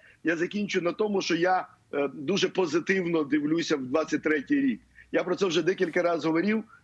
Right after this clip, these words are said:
і готовий повторювати. Я майже переконаний,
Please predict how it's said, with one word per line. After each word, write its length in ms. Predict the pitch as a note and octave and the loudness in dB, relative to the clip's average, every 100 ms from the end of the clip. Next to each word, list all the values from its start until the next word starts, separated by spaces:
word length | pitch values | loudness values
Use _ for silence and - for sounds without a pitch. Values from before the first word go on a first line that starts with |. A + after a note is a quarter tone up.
| _ | _
і 60 | D3 | -2
готовий 400 | D3+ G3 F#3 E3+ | 0 2 2 2
повторювати. 720 | - E3 - G#3 G3 F3+ E3 | 0 -2 0 2 2 0 2
Я 200 | D#3+ F#3 | 2 0
майже 400 | F3 G3 F#3+ E3 | 0 0 0 -2
переконаний, 640 | F#3 E3+ G3 G3 F3 D3+ | -2 -2 -2 0 0 -2